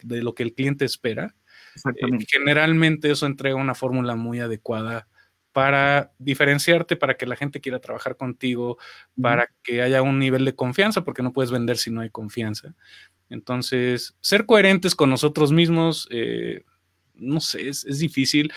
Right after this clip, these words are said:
Speaker 1: A mí me dan mucha paz y tranquilidad mis hijas, convivir con ellas, me encanta, me encanta jugar ping pong con ellas. Eh, vaya, dedicarle tiempo y también, como dices, saber cuándo dejar el trabajo de lado y hacer otras cosas.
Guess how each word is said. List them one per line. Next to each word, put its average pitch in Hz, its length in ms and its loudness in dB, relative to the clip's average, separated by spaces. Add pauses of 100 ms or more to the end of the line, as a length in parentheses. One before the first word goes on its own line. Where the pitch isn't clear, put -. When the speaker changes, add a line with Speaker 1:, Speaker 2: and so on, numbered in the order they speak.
(360)
Speaker 1:
A 117 60 -2
mí 147 140 6
me 160 100 6
dan 147 160 6
mucha 151 280 2
paz 139 220 0
y 139 60 0
tranquilidad 120 520 0
mis 123 240 -2
hijas, 135 280 0
convivir 113 340 -4
con 117 180 -6
ellas, 120 240 -4
me 110 140 -6
encanta, 120 600 -4
me 113 80 -4
encanta 113 300 -4
jugar 113 240 -6
ping 110 180 -8
pong 107 220 -10
con 117 220 -8
ellas. 135 440 0 (400)
Eh, 95 340 -8
vaya, 143 240 2
dedicarle 139 520 -2
tiempo 156 540 0
y 127 100 -6
también, 143 280 -4
como 135 240 -6
dices, 139 380 -6
saber 135 480 -2
cuándo 139 320 0
dejar 120 420 -6 (340)
el 113 160 -14
trabajo 135 360 0
de 127 60 0
lado 127 400 0
y - 100 -10
hacer 110 240 -10
otras 107 280 -14
cosas. - 460 -18